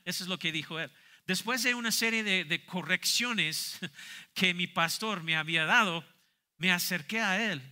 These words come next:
y, y le dije, 'Ay, pastor, me, eh, me, me siento tan mal, estoy pasando por, por tiempo difícil, ah, ah, aquí siento que te estoy fallando, ah, siento que no puedo hacerlo bien y me siento muy mal y siento que te estoy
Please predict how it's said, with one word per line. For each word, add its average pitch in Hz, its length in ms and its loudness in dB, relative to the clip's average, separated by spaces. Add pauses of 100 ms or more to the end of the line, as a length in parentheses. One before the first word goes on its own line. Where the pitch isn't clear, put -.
(200)
y, 190 120 -2
y 190 160 0
le 170 160 4
dije, 190 420 0
'Ay, - 180 -14
pastor, 160 460 -10
me, 147 120 -12
eh, - 760 -20 (640)
me, 180 260 2
me 180 140 -2
siento 190 340 -2
tan 196 320 -2
mal, 185 300 2
estoy 180 200 -6
pasando 185 440 -6
por, 156 340 -12
por 143 320 -12 (220)
tiempo 165 280 -8
difícil, 185 680 -4 (560)
ah, 117 380 -6
ah, 143 80 -6
aquí 185 220 -6
siento 202 380 -2
que 170 240 -2 (160)
te 185 140 -6
estoy 170 300 -6
fallando, 147 680 -8 (360)
ah, 143 180 -4
siento 202 320 2
que 180 160 0
no 185 160 -2
puedo 190 260 -2
hacerlo 185 420 -2
bien 190 440 0
y 165 60 -6
me 170 120 -4
siento 190 340 -2
muy 180 200 -4
mal 190 360 -2
y 165 60 -4
siento 185 300 -6
que 180 120 -10
te 180 160 -8
estoy 170 320 -8